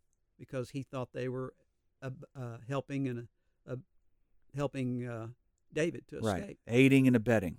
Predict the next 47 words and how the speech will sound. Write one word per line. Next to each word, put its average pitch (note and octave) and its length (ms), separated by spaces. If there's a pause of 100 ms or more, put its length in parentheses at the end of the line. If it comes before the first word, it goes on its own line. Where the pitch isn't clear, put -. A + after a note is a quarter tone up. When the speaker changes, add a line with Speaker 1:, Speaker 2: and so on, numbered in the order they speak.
(100)
Speaker 1:
Aiding C#3 300
and D3+ 60
abetting. C3+ 300
That's E3 160
what C3+ 120
I A#2 40
was A2 120
looking A#2 240
for. - 100
Speaker 2:
<laughs> - 560
Speaker 1:
Thanks, D#3+ 220
son. C3 300
You C#3 100
can A#2+ 100
read C#3 200
my B2+ 80
mind. A#2+ 340 (240)
<laughs> C#3+ 100 (2000)
He F#3+ 140
had C4 180
a - 40
son. D#3+ 460
Ahimelech A3+ 340
had F3+ 160
a D3 40
son E3 360
by C#3+ 100
the D3 80
name D3+ 180
of A#2+ 60
Abiathar, A#2 720 (100)
and C3 120
Abiathar D3 640
fled D#3 520
to C3 80
David C3 500 (420)
in D3 120
the B2+ 80
wilderness. C3+ 680
Speaker 2:
Mm-hmm. A#2+ 120
Speaker 1:
Remember, E3+ 260
this - 200
was D3+ 120
before E3+ 220
David E3+ 320
was A#2+ 120
even C#3 240